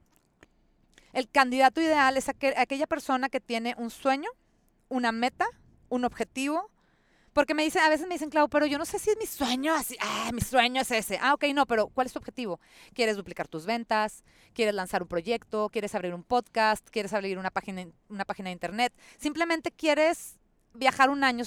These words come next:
o sea, te quieres tomar un año para viajar. Cualquier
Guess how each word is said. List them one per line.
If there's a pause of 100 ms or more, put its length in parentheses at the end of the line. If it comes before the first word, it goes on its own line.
o
sea,
te
quieres
tomar
un
año
para
viajar. (380)
Cualquier